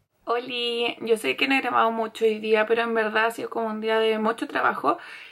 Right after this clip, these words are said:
porque he editado varios videos que les quiero tener. Ando cero maquillaje, así que me veo horrible. Pero bueno,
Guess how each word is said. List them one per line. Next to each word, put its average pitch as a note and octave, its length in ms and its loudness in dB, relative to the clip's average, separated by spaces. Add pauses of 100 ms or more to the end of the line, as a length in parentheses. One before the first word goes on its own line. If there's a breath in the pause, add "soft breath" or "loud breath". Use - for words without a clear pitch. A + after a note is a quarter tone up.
(140 loud breath)
porque A3 320 -2
he G#3+ 160 4
editado A3 260 2
varios A3+ 240 2
videos A3+ 560 -2
que G#3+ 240 -6
les G#3+ 140 -4
quiero G#3+ 180 -6
tener. G3 460 -4
Ando G3+ 360 -2
cero G#3 220 -8
maquillaje, G#3+ 880 -4
así G#3+ 140 -12
que G#3+ 60 -4
me G#3+ 100 -2
veo G#3+ 160 0
horrible. G#3+ 960 2 (420 loud breath)
Pero G#3 160 -4
bueno, - 220 -2